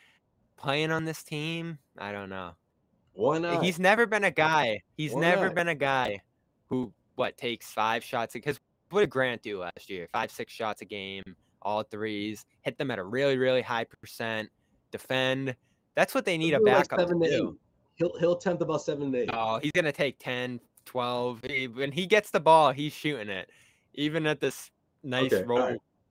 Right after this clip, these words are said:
Speaker 2: If you're gonna say the whole thing would just be, like, a distraction, you know, too much of a distraction, okay, I'm, I'll, I'll buy that. But in terms of what he can do on the court still,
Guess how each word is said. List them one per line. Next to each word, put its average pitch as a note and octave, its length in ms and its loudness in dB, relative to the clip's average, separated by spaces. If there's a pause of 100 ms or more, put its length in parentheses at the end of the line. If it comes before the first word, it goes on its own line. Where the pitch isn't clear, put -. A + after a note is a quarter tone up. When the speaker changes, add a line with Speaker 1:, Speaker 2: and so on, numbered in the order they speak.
(340)
Speaker 2:
If C3 180 -2
you're D3+ 100 2
gonna F3 220 4
say D3+ 640 0
the A2 160 -4
whole C#3 300 2
thing C3 220 0
would A#2+ 120 2
just G#2+ 120 -14
be, A#2 160 -2
like, G#2 180 0
a G#2 40 0
distraction, A#2 880 -8 (200)
you A2+ 80 -10
know, A2 40 -4 (280)
too B2 100 -6
much A#2+ 180 0
of A#2+ 80 -6
a - 20 -10
distraction, A#2+ 560 -6 (440)
okay, G#2 220 -2
I'm, A#2 240 -6
I'll, B2 200 -2
I'll C3+ 140 2
buy B2 220 6
that. G2 360 0
But A2 220 0 (380)
in - 60 -20
terms E3 180 2
of D#3 60 2
what D3+ 100 4
he C3+ 60 -2
can C3 120 -2
do B2+ 180 2
on D3 60 2
the C#3 60 -2
court C#3 260 0
still, D#3 400 -2